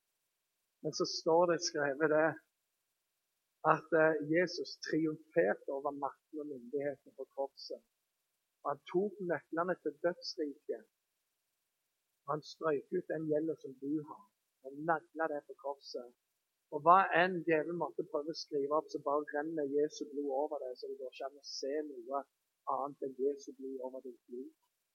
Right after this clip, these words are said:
Hvilket betyr du er fri fra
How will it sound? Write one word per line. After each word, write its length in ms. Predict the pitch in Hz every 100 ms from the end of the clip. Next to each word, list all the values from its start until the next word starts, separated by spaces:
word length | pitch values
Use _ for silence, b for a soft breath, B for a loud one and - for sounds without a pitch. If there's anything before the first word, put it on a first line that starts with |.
| -
Hvilket 340 | 156 - 147
betyr 400 | 143 - 143 147 139 _ _ _ _
du 120 | 147 139
er 100 | - -
fri 180 | 139 147 170 - _ _ _ _ _ _ _ _ _ _ _ 139 -
fra 160 | 135